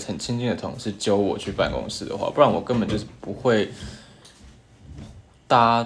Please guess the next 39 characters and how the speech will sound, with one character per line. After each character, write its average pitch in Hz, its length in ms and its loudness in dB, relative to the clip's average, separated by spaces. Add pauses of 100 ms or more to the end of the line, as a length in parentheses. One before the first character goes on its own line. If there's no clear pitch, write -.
(160)
大 123 100 0
概 113 220 2
只 95 300 -6
有 87 420 2
十 - 240 -6
五 107 160 0
分 98 180 -6
钟 - 140 2
的 82 100 0
车 90 240 -2
程 - 220 -8
去 - 100 -4
办 73 160 0
公 - 140 -8
室。 87 80 -6
其 110 100 -4
实 127 80 0
我 113 140 6
家 101 160 4
离 82 120 2
办 95 140 0
公 85 140 -2
室 - 80 -8
超 82 240 -2
近 85 160 -10
的， 69 100 -8
但 107 80 -2
是 113 80 -4
我 87 120 2
大 87 100 -2
概 101 140 -2
一 87 100 -6
个 95 100 -4
月 87 160 -2
只 - 120 -14
去 - 240 -8
两 - 180 -6
三 - 240 -4
次 - 260 -8